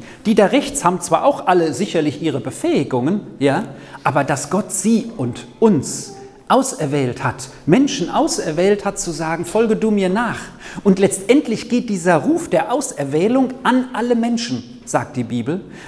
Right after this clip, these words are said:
Aber die sind die Auserwählten, die Ja dazu sagen. Das ist die Freiwilligkeit von jedem Menschen. Aber das hat nichts damit zu tun, wie gut du bist in Fußball oder in Schauspielerei oder in sonst etwas.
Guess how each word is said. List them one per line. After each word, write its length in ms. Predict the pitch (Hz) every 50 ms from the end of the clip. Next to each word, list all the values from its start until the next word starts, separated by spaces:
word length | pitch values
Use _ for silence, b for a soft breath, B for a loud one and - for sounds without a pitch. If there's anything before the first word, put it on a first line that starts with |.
| B -
Aber 160 | 170 175 185
die 160 | 180 262 285
sind 200 | 262 233 262 214
die 140 | 214 196 -
Auserwählten, 720 | 170 208 220 - 247 220 185 208 208 214 214 214 226 214
die 160 | 190 233 226
Ja 200 | 226 220 240 277
dazu 340 | 220 208 175 143 - - 151
sagen. 500 | 131 113 131 117 117 131 147 190 202 202 B B B B -
Das 140 | 170 -
ist 160 | 202 185 - 180
die 80 | 165
Freiwilligkeit 800 | - - - - 196 233 233 233 240 220 - - - - 220 214 -
von 180 | - 208 202
jedem 260 | 190 214 220 214 196
Menschen. 420 | 196 190 185 180 180 - - 117 - B B B B B B -
Aber 160 | 196 196 208
das 140 | 202 - 180
hat 160 | 170 151 170
nichts 320 | 196 285 339 339 - -
damit 280 | - 330 294 277 - -
zu 120 | - 226
tun, 300 | - - 226 208 180 147
wie 120 | 160 185 156
gut 280 | - 269 285 294 285
du 80 | 269 254
bist 460 | - - 143 - - - - - - - - - -
in 160 | - 147 127
Fußball 520 | - - 220 208 - - - 104 104 101 - - - - - B B B B B B
oder 480 | - 180 180 - 170 139 127 117 113 - - - -
in 120 | 160 147
Schauspielerei 880 | 135 - 170 180 185 180 - - 139 135 131 127 123 123 135 120 110 113 B B B B
oder 220 | - 208 190 - -
in 160 | 156 160 151
sonst 540 | 139 143 170 202 214 190 - - - - -
etwas. 680 | 135 127 - - 117 113 - - - - - B B